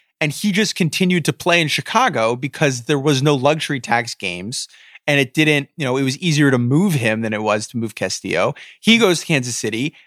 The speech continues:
ha-, gets a shot, has a breakout twenty nineteen, right? And, like,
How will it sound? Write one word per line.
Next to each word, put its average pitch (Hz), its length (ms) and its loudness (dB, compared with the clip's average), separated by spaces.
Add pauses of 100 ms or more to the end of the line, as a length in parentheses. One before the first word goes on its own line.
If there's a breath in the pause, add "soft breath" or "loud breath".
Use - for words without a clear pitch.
(200 soft breath)
ha-, 170 200 -2
gets 196 220 2
a 180 60 0
shot, 131 420 0
has 175 340 2
a 185 60 2
breakout 190 460 0
twenty 196 240 0
nineteen, 202 380 -2 (440)
right? 175 340 0
And, 185 160 0
like, 185 280 0